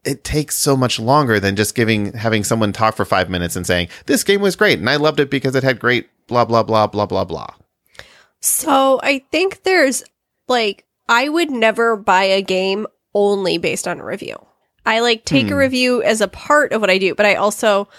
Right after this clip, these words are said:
Speaker 2: watch somebody play it. I like to demo a ga-, I like to ask my friends if anyone already has it, what their opinions are. It, it's, like, part of my process maybe, but it's not,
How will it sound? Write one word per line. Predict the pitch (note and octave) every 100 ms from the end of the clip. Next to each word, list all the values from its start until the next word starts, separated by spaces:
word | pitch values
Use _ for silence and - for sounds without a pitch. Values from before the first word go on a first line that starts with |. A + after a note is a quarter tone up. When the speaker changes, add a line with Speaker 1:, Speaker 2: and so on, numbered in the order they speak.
| - _
Speaker 2:
watch | - G3+ G3 -
somebody | - G#3 G3+
play | G3+ - G3 G3 G#3
it. | - _ -
I | - G3 F3+ F#3 -
like | F#3+ F3+ F3+
to | F3+
demo | F3+ F3+ F#3+ G3+ G#3+ G#3
a |
ga-, | A3 A3
I | G3+
like | F#3
to | - -
ask | - -
my | E3+
friends | E3+ - G3 G#3+ A3
if | G3
anyone | G#3 F#3+ F#3+ F3+
already | E3+ E3+
has | E3+ A#3 G#3+ G#3+
it, | G#3+
what | F3 E3+
their | G3 G3+
opinions | G3 G#3+ F#3 F#3 G3
are. | F3+ F#3 F#3+ - - - -
It, | A3+ G#3 -
it's, | A3
like, | B3+ A3 -
part | - - C4 C#4
of | - A#3
my | A3
process | G3+ - F#3 G#3+ - C#4 -
maybe, | D4+ D4+ E4 E4+ E4 -
but | B3
it's | A3 -
not, | G#3+ G3+ G3+ -